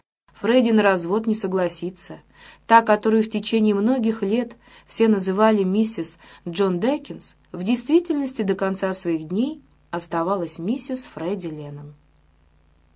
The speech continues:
Полтора года Фредди скитался по морям,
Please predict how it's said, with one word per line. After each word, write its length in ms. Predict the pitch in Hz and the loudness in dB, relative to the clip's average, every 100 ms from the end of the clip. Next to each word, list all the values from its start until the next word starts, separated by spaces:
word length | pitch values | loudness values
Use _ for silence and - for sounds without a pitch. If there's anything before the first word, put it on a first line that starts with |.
| _ _ _ _ _ _ _ | _ _ _ _ _ _ _
Полтора 420 | - 220 254 285 311 | -6 -2 0 2 2
года 300 | 311 311 294 | 2 2 0
Фредди 520 | - 254 277 269 262 - - | 0 0 0 -4 -6 -12 -12
скитался 640 | - - 196 190 185 185 | -10 -6 -2 -2 -2 -6
по 140 | 170 170 | -8 -6
морям, 500 | 165 190 262 277 | -6 -4 -6 -8